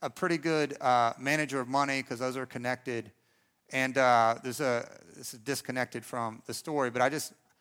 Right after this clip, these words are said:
I made a statement out loud in a conversation with my wife, and it really, God really spoke to me in it just recently. The statement was,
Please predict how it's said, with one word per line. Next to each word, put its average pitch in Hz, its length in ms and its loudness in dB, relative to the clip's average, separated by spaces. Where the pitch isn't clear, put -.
I 139 80 -4
made 160 200 4
a 170 40 2
statement 165 380 0
out 147 180 4
loud 135 600 4
in 127 120 -6
a 123 60 -4
conversation 139 500 -2
with 127 80 -6
my 120 100 0
wife, 135 400 0
and 117 80 -6
it 113 160 -10
really, 135 360 -2
God 127 280 -4
really 127 320 -6
spoke 143 360 -2
to - 80 -12
me 117 340 -10
in 135 180 -6
it 113 140 -8
just 123 240 -12
recently. 120 560 -6
The 120 100 -8
statement 151 400 -2
was, 123 480 -2